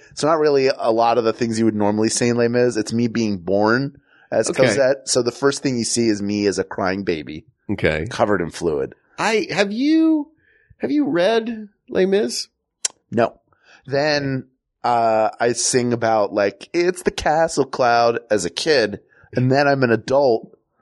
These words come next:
Speaker 1: And I'm like, "Stop revolting, French." It's great.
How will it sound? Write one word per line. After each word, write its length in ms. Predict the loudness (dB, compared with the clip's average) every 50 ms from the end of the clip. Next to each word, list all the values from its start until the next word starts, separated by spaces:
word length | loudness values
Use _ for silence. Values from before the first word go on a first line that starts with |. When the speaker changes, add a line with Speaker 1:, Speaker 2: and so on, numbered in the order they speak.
| _ _ _ _ -2 0
Speaker 1:
And 100 | 2 2
I'm 80 | 2
like, 240 | 2 2 0 0 -2
"Stop 540 | -4 -4 -4 -4 -2 0 0 2 2 0 0
revolting, 880 | 0 0 0 0 -2 -2 0 2 2 0 0 0 0 0 0 0 -2 -6
French." 880 | -8 -12 -8 -2 0 2 4 4 2 2 0 -2 -4 -4 -4 -4 -6 _ _ _ _ _ _ _ _ _ _ _ _ _ _ _ _ _ _ _ _ _ -2
It's 300 | 0 0 0 0 -4 -6
great. 380 | -2 0 0 0 0 0 -6